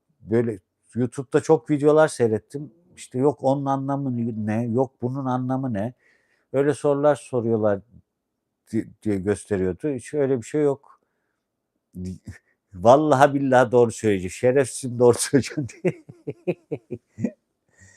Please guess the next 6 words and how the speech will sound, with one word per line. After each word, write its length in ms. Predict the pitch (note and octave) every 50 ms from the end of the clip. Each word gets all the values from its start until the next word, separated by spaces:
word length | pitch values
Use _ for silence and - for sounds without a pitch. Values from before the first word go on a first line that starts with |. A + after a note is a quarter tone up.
| _ _ _ _ _ _ _ _ _ _ _
Ondan 400 | G2 G#2 G#2 G2+ G2 G#2 G2+ F#2
sonra 400 | - - G2 F#2+ G#2 A#2 - - _ _ _ _ _ _ _ _ _ _ _ _ _ _ _ _ _ _ _ _ F2+ _ _ _ _ _ _ _ _ _ _ _ _ _ _ _ _ _ _ _ _ _ _ _ _ _ _ _ _ _ _ _ _ _ - - - - _ _ _ _ _ -
ne, 460 | A#2 - - - A2+ B2 C3 C3+ C3+
ne 60 | D3+
yaptık 420 | F3 F3+ F3 - _ C#3+ - -
ilk? 260 | E3 F#3+ F#3+ - _